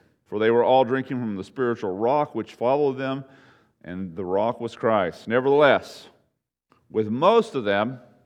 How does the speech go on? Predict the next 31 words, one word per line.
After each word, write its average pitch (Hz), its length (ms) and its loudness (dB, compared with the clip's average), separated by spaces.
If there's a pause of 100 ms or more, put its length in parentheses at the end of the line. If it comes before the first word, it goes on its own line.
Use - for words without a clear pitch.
(1400)
God 117 240 2
was 120 160 -6
not 120 240 -2
well 123 180 4
pleased, 117 640 -6 (400)
for 101 100 -6
they 113 140 2
were 117 160 2
laid 113 300 0
low." 104 240 2
Literally, 101 400 -4
they 87 40 -12
died 101 520 -2 (720)
in 101 60 -10
the 98 80 -6
wilderness, 101 400 -6
having 104 340 -4
not 101 300 -6
entered 104 320 -8
the 90 60 -12
promised 120 560 -6
land. 87 180 -10
And 87 100 -14
so 98 160 -6
this 101 220 -10
is 92 80 -14
such 107 300 -6
a, 90 160 -4 (160)
uh, 87 320 -4
very 107 300 -6
interesting 104 680 -12